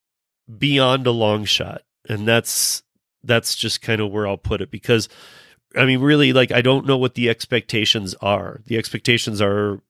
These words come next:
that, you know, everybody really isn't gonna use Instacart for a day.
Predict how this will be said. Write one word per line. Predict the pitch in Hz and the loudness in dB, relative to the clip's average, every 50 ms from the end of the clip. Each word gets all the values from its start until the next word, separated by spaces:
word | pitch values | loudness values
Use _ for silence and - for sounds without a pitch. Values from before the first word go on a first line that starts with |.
| _ _ _ _ _ | _ _ _ _ _
that, | 123 104 110 113 110 - _ _ _ _ _ _ _ _ _ _ _ _ _ _ _ _ _ _ _ _ _ _ _ | -6 -4 -4 -4 -4 -6 _ _ _ _ _ _ _ _ _ _ _ _ _ _ _ _ _ _ _ _ _ _ _
you | - 123 120 | -4 -4 -2
know, | 110 107 107 107 101 | 0 0 0 -2 0
everybody | - 123 120 110 135 123 117 117 113 117 117 110 | 0 0 0 2 0 0 2 2 2 2 2 0
really | 104 104 113 110 110 117 117 | 0 0 0 0 0 0 0
isn't | 117 110 113 120 107 | 0 0 0 0 2
gonna | 113 107 107 | 2 2 2
use | 107 110 110 110 98 123 | 2 0 0 0 -2 -4
Instacart | 117 110 107 - - 123 - 123 123 123 135 - _ | -4 -4 -4 -6 -6 -4 -2 -2 -2 -2 -2 -6 _
for | - - 135 127 127 | -8 -4 -4 -2 -2
a | |
day. | 127 131 131 135 135 143 143 | 0 2 2 2 2 0 -4